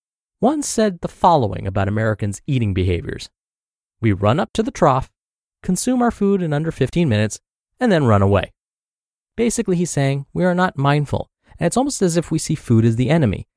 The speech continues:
It's the thing that prevents us from reaching our weight loss goals. It's such a hassle. It's time-consuming to prep it. I'm never eating the right things. So let's just get this over as quickly as possible.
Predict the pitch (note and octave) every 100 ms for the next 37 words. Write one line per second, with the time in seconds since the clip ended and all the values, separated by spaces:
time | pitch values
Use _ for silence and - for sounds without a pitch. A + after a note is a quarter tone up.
0 | _ - C3+ - C#3 - G#3+ F#3 C3 -
1 | A2+ D3+ D#3 A2+ - A2 A2+ D3+ D3 C3
2 | A#2 C3 F#2+ B2 - A#2 G#2+ - - _
3 | _ _ - C#3 - E3 E3 C3 C3+ C3+
4 | - F2+ - C3 - - D#3 D#3+ D3 C#3+
5 | B2 A#2 A2 G#2+ A2 - B2+ A#2+ - -
6 | _ _ _ _ - C3 D#3 E3 D#3+ E3
7 | D#3 C3+ B2 C3 C3 - C#3 - A2+ -
8 | _ _ _ _ _ - C#3 A#2+ _ -
9 | D3 - D3 D3+ - - D3+ C3+ A2+ -
10 | - - A#2 G#2+ B2+ G#2+ G#2 - F2